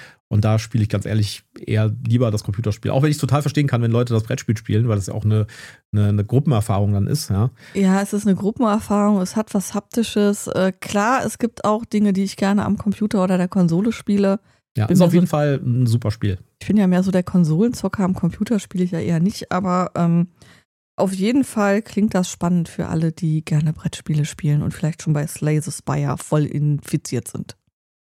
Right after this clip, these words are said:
Speaker 1: Wir hatten ja vor, in der letzten oder in der vorletzten News, ich glaube, in der vorletzten war's, darüber berichtet, dass es Space Corp,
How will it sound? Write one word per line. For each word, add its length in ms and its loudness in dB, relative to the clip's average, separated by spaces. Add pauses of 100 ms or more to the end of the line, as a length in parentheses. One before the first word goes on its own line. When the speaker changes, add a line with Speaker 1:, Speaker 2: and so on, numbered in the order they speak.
(440)
Speaker 1:
Wir 80 4
hatten 140 0
ja 180 2
vor, 1000 0 (340)
in 100 -2
der 100 2
letzten 380 -2
oder 160 -2
in 60 0
der 100 2
vorletzten 600 0
News, 280 2
ich 60 -14
glaube, 160 0
in 20 2
der 80 2
vorletzten 500 -2
war's, 180 -2
darüber 240 0
berichtet, 400 0
dass 140 2
es 140 -6
Space 340 -2
Corp, 380 -2